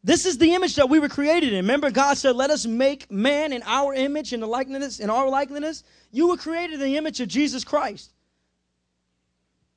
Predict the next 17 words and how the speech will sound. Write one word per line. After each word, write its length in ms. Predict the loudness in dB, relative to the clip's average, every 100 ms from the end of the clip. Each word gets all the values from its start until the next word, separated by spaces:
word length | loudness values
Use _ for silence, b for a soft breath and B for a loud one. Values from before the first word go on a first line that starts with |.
| _ _ _ _ _ b b
He 160 | 4
is 140 | 6 6
the 80 | 6
best 320 | 6 6 4
example 360 | 0 2 2 2
of 100 | 4
God's 260 | 4 4
love 300 | 2 2 2
shown 260 | 0 -4 -4
to 80 | -4
humanity 420 | -4 -6 -6 -8
because 300 | -4 -2 -2
he 140 | -2
showed 400 | -2 -2 0 4
us 160 | 4 2
in 160 | -6
reality 640 | -6 -6 -6 -4 -4 -6